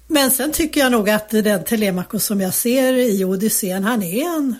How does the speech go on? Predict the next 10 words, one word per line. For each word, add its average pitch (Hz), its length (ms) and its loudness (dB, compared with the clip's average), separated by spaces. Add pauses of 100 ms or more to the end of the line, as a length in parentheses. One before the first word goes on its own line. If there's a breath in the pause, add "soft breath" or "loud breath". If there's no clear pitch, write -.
(260 soft breath)
fundersam, 196 880 -2
tänkande 180 720 -6
ung 185 240 -2
man. 175 320 -4 (400)
Men 226 480 4
skillnaden 208 680 0
är 180 100 -2
kanske 185 400 -6
att 190 180 -6
han 175 520 -8